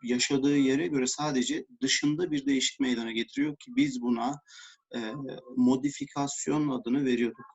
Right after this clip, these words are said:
A'yı okuyalım. Çevresel faktörlerin etkisiyle canlılarda meydana gelen her değişiklik yavru döllere aktarılır. İyi de bunun yavrusunu bakmamış ki çocuk. Çevresel faktörler canlıların genetik yapısında kalıcı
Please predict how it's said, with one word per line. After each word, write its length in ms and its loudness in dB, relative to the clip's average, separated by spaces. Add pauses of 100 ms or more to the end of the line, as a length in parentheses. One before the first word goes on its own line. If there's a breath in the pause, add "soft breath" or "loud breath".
A'yı 320 4
okuyalım. 360 -2
Çevresel 480 -2
faktörlerin 580 -2
etkisiyle 560 -2
canlılarda 460 2
meydana 380 2
gelen 280 -2
her 440 -6
değişiklik 680 2
yavru 340 2
döllere 320 0
aktarılır. 460 -6 (540 loud breath)
İyi 240 4
de 280 -2
bunun 300 6
yavrusunu 640 2
bakmamış 460 -2
ki 100 -12
çocuk. 340 -2 (680)
Çevresel 540 4
faktörler 640 0
canlıların 680 2
genetik 440 2
yapısında 500 0
kalıcı 600 2